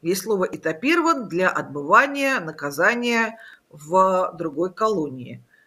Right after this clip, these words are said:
Есть слово «убыл», а, переведен в другую зону, переведен в сизо для следственных действий, а, переведен, например, в больницу.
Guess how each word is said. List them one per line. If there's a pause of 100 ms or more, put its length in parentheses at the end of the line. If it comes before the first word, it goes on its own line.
(140)
Есть
слово
«убыл», (760)
а, (100)
переведен
в
другую
зону,
переведен
в
сизо
для
следственных
действий, (560)
а, (100)
переведен,
например,
в
больницу.